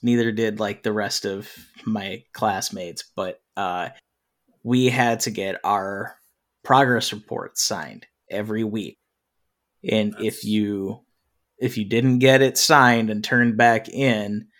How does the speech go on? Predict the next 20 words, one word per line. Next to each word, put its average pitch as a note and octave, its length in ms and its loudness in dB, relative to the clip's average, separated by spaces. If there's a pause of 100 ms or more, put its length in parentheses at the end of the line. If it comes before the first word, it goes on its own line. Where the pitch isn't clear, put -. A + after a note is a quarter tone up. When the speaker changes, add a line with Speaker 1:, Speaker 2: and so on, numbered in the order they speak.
(420)
Speaker 1:
you A#2 200 0
got G#2+ 420 0
detention, G#2 680 -4 (300)
and A2+ 100 -2
you G#2+ 60 0
would G#2 100 -2
have G2 120 -6
to - 80 -8
stay A2 220 0
after G2+ 200 -6
school G#2+ 320 -2
for G2 180 -8
an F2+ 60 -10
hour. B1+ 320 -8 (1120)
So A#2+ 520 4 (680)
quite C3+ 320 8
often, A#2+ 640 6 (120)
I G#2+ 200 -4
got G2+ 260 -4
detention G#2+ 580 -4